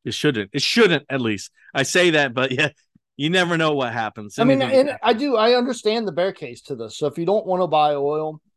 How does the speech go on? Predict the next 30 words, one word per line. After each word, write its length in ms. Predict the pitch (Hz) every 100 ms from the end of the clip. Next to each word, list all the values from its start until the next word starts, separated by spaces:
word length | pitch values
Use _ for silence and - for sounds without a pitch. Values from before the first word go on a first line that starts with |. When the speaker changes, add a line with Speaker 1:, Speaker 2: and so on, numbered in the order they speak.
| _ _ -
Speaker 2:
or 120 | 180
even 140 | 214 208
if 120 | 170
you're 100 | 165
shorting 500 | - 175 190 196 220
it, 100 | 208
I 120 | 165
get 260 | 156 156 160
it, 160 | 208 180
which 160 | 151
is 100 | 180
w-, 240 | 143 185 151
that, 140 | 190 190
that 120 | 170 196
makes 300 | 196 202 202
it 140 | 196
kind 200 | 185 208
of 80 | 175
a 60 |
difficult 540 | 156 170 160 143 - 135
thing 200 | 175 196
for 100 | 156
me 160 | 143
because 380 | 127 123 156 131 _ _ _ _ _ _ -
I 80 | 160
also 340 | 180 175 190
understand 400 | 175 175 185 180
the 60 | 160
bull 160 | 208
case. 300 | - 160 139